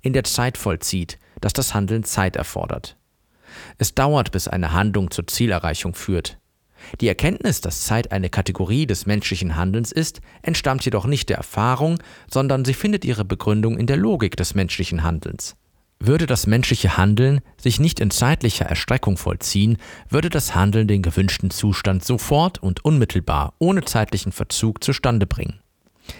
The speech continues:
Dann aber wäre menschliches Handeln gar nicht mehr möglich, was sich nicht widerspruchsfrei denken lässt. Im Satz „Der Mensch handelt“ wird folglich die Kategorie Zeit schon mitgedacht.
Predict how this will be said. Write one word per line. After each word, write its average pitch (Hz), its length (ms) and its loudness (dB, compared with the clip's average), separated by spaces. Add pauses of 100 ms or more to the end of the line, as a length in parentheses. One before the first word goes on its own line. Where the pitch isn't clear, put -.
(220)
Dann 104 240 4
aber 110 320 2
wäre 113 200 2
menschliches 95 560 0
Handeln 92 360 2
gar 80 160 2
nicht 80 200 -2
mehr 78 120 0
möglich, 95 520 0 (600)
was 104 180 2
sich 127 140 0
nicht 135 200 2
widerspruchsfrei 101 640 0
denken 123 340 -2
lässt. - 360 -6 (640)
Im 104 140 2
Satz 135 360 0
„Der 78 140 0
Mensch 82 280 0
handelt“ 98 400 0 (220)
wird 170 160 -2
folglich 113 420 2
die 120 120 0
Kategorie 98 520 0
Zeit - 540 0
schon 175 220 0
mitgedacht. - 600 -4